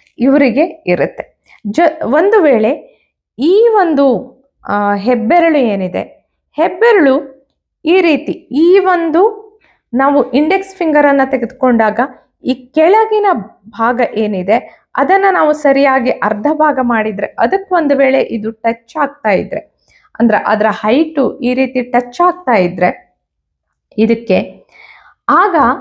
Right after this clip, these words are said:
ಅವರಿಗೆ ಲೈಫಲ್ಲಿ ತುಂಬಾ ಸ್ಟ್ರಗಲ್ ಪಡ್ತಿರ್ತಾರೆ. ಅಂದ್ರೆ ಪ್ರಾರಂಭದಲ್ಲಿ ಬಹಳ ಕಷ್ಟ, ಬಹಳ ತೊಂದ್ರೆ, ಬಹಳ ನೋವುಗಳನ್ನ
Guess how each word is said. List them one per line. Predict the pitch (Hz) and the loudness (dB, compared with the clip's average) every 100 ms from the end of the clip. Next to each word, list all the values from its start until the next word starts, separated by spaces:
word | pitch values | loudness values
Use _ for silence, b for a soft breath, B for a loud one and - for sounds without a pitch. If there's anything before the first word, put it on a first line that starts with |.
| B B B _ - | B B B _ 0
ಅವರಿಗೆ | 311 403 403 302 330 392 392 214 | 2 4 2 2 0 -2 -4 -4
ಲೈಫಲ್ಲಿ | 226 277 370 - 339 311 | 0 0 0 0 -2 0
ತುಂಬಾ | 339 - 294 339 | -4 -2 0 0
ಸ್ಟ್ರಗಲ್ | 339 - _ 226 240 370 370 | -4 -16 _ 0 2 0 0
ಪಡ್ತಿರ್ತಾರೆ. | 202 - 208 185 - 185 b b b b - | -4 -4 -6 -6 -10 -10 b b b b -4
ಅಂದ್ರೆ | 220 220 233 233 | 0 2 4 2
ಪ್ರಾರಂಭದಲ್ಲಿ | 233 233 247 262 254 247 226 202 - _ _ _ 196 | 0 -2 0 0 0 0 -2 -4 -10 _ _ _ -10
ಬಹಳ | 254 440 440 | 0 0 2
ಕಷ್ಟ, | 302 302 - 262 | -2 -2 -4 -2
ಬಹಳ | 202 226 311 320 | -2 0 0 -2
ತೊಂದ್ರೆ, | 269 247 240 240 | -4 0 0 0
ಬಹಳ | 185 202 226 311 | -4 -2 0 0
ನೋವುಗಳನ್ನ | 277 240 240 220 220 | 0 0 0 0 0